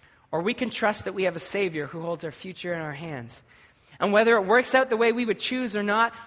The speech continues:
we can have peace, knowing that our life is in his hands. Here's the words of Paul in Philippians twelve and thirteen. "I know what it is to be in need,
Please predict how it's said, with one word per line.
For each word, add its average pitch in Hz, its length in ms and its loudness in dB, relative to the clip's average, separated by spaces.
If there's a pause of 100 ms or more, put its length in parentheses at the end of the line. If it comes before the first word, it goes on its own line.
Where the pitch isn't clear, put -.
(120)
we 240 120 -2
can 214 160 -2
have 180 240 -4
peace, - 440 -4 (480)
knowing 190 340 0
that 170 320 2
our 190 200 4
life 131 420 -2 (400)
is 160 120 -6
in 160 140 -2
his 170 220 -6
hands. 131 540 -8 (1000)
Here's 196 180 -6
the 208 80 2
words 196 220 0
of 175 100 -4
Paul 185 260 4
in 165 80 -2
Philippians 180 480 -6
twelve 175 280 0
and 160 100 -10
thirteen. 160 400 -4
"I 180 140 2
know 220 140 0
what 190 160 0
it 165 100 0
is 147 180 -4
to 151 80 -14
be 143 160 -8
in 135 140 -8
need, 147 280 -8